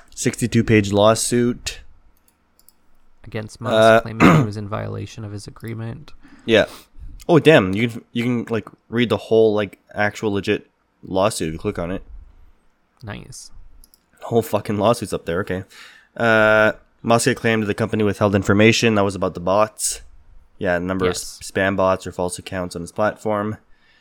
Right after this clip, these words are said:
Speaker 1: Twitter argued that Musk is just creating excuses because Twitter's stock has plunged since April because no one wants to be on Twitter because it's the end of the world if Elon Musk buys it.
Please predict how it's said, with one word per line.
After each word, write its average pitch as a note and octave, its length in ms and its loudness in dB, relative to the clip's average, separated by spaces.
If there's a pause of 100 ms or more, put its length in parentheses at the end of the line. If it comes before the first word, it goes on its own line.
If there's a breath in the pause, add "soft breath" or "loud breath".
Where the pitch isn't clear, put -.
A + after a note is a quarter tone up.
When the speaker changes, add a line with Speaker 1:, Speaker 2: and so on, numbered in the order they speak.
(180 soft breath)
Speaker 1:
Twitter A2 260 2
argued G#2+ 280 2
that F#2+ 80 0
Musk G2+ 300 0
is G#2 80 -2
just G2 120 -8
creating G2 300 -4
excuses G2+ 520 -6
because F2+ 380 -6
Twitter's F#2 460 -6
stock F2 400 -4
has F2+ 120 -10
plunged E2+ 400 -12
since E2+ 200 -12
April D#2+ 320 -10
because D#2+ 600 -14
no F2+ 140 -8
one E2+ 140 -8
wants E2+ 180 -12
to - 60 -20
be F2 100 -10
on E2 100 -8
Twitter D#2+ 300 -10
because D#2+ 260 -12
it's E2 140 -14
the F2+ 100 -8
end E2+ 60 -6
of E2 60 -8
the E2+ 80 -8
world D#2+ 280 -12
if - 220 -20 (300)
Elon F2+ 260 -4
Musk D#2+ 340 -10
buys E2 280 -6
it. - 160 -12